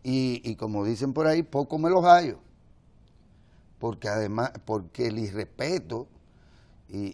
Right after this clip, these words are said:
y, eh, eh, la, el talante de estos antiguos, eh, dirigentes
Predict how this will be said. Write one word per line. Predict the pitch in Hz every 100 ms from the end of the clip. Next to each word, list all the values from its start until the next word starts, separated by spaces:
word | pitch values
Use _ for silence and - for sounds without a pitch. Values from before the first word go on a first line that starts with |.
| -
y, | 92
eh, | 92 92 85 - -
eh, | 80 - - - - - - -
la, | 85 92 69 - - - - - - 92
el | 104
talante | - 135 139 214 214 165 117 135 123
de | 110 110 117
estos | 143 - 156 131 107 85 -
antiguos, | 123 120 - 170 135 117 120 - - - - - - - -
eh, | 104 101 98 82 76 78
dirigentes | 95 92 85 135 123 117